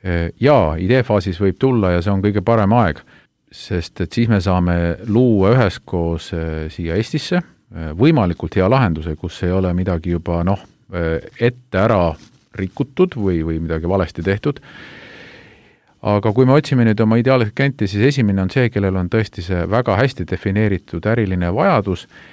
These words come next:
ja teine ikkagi win-win,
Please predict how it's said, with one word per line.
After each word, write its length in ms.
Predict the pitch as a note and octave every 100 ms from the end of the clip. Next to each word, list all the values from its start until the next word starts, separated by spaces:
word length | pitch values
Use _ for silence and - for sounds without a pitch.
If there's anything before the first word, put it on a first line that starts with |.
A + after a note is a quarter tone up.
| - -
ja 100 | -
teine 480 | E2 C#3+ D#3 B2 F#2+ - _ G2 F2+ _ _ _ _ _ _ C#3
ikkagi 800 | C#3 A2 - G#2 F#2 F#2 F2+ F2+
win-win, 460 | D3 C3 C3+ E2+